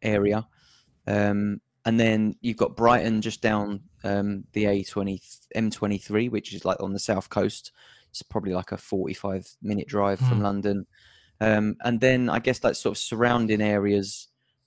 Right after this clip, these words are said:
Speaker 1: in, uh, in London, in terms of football terms, we've got Millwall and Charlton kind of nearby.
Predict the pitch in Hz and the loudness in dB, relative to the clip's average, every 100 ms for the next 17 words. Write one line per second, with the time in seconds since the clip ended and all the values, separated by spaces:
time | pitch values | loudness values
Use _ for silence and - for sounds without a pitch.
0 | - 107 101 101 - 104 98 101 98 - | -2 0 2 0 0 2 4 2 0 -6
1 | _ 107 107 107 107 98 98 98 _ _ | _ 0 4 4 2 2 0 -4 _ _
2 | _ _ - 107 110 101 - 135 - 101 | _ _ -4 0 0 0 0 0 0 -2
3 | 101 104 101 101 104 92 104 104 113 104 | 0 2 2 0 -2 -2 -2 2 4 4
4 | 98 101 98 98 - 107 - 98 - 104 | 4 2 0 -2 -2 -2 -2 -4 -6 -6
5 | 101 107 104 101 101 101 101 | -4 -2 -2 2 2 2 0